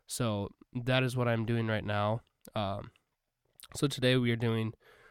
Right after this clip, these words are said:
Who is Jesus? A character profile. And this will probably carry on for a while because there's a lot to read here, but there's a lot of really good information. So, um,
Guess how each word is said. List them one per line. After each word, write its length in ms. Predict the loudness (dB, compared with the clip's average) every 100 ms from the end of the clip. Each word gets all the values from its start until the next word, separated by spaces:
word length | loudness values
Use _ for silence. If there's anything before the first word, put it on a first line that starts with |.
| _
Who 240 | 2 4
is 240 | 4 2 0
Jesus? 640 | 0 0 2 0 0 -8 _ _ _ -8
A 60 | -8
character 400 | 0 0 0 -4
profile. 680 | -2 -2 2 2 2 0 _ -20 -20 -20 -20 _ _ -2
And 400 | 2 4 2 0
this 240 | 0 0
will 80 | 0
probably 300 | 2 2 0
carry 340 | 0 2 2
on 160 | 2 0
for 160 | -2
a 60 | -4
while 420 | 0 0 2 0
because 320 | -2 -6 -4
there's 180 | -4 -4
a 60 | -6
lot 400 | -6 -2 -2 -4
to 120 | -8
read 260 | -6 -4 -4
here, 240 | -6 -6
but 140 | -6 -4
there's 160 | -4
a 60 | 0
lot 200 | 2 2
of 100 | 0 _ _ _
really 260 | 0 2 2
good 160 | 0 -2
information. 720 | -4 -4 -2 -2 -2 -4 -4 _ _ -20 -20 -20 -20 -20 -20 -16
So, 500 | -4 4 4 4 0 _
um, 500 | 2 4 4 2 -2